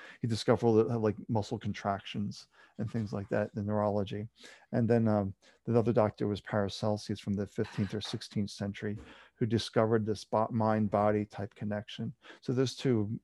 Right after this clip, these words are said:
doctors pretty much stuck with me since then, and they're always in my circles. And usually,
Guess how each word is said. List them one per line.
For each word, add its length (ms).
doctors 360
pretty 180
much 180
stuck 320
with 160
me 100
since 340
then, 240
and 120
they're 200
always 440
in 60
my 100
circles. 800
And 180
usually, 640